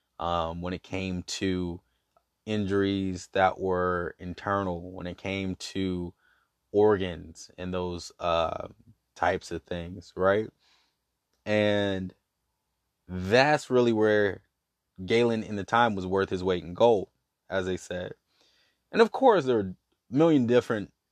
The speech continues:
other examples. Uh, you know, people are gonna be like, "Well, what about the Egyptians?" Okay, yeah, the Egyptians had,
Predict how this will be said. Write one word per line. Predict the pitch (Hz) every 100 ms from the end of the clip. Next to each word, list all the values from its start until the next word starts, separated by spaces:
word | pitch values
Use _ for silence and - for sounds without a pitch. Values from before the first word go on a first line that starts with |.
| _
other | 185 131 117
examples. | 107 92 98 92 - 90 90 -
Uh, | - 90 92
you | 104
know, | 101 90
people | - 113
are | 107
gonna | 101
be |
like, | 92 -
"Well, | 190 226 226
what | 254 262
about | 254 254 220 214
the | 233 240
Egyptians?" | 247 214 277 269 - - 247 175 170
Okay, | 285 294 349 359
yeah, | 381 392 339
the | -
Egyptians | - - - 277
had, | 302 226 220